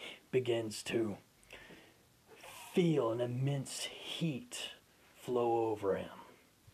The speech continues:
as one of the rubies in the eye of the lion, of the golden lion head on his medallion, shatters.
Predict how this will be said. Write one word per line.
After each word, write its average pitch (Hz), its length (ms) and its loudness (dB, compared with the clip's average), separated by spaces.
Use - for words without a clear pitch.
as 117 240 4
one 143 180 2
of 139 60 2
the 131 100 4
rubies 117 920 4
in 123 140 -2
the 117 240 0
eye 120 560 4
of 123 120 0
the 120 120 0
lion, 104 600 -2
of 113 120 -2
the 120 100 0
golden 170 560 8
lion 139 420 2
head 101 280 0
on 117 240 -2
his 117 640 -2
medallion, 117 800 -2
shatters. - 1300 6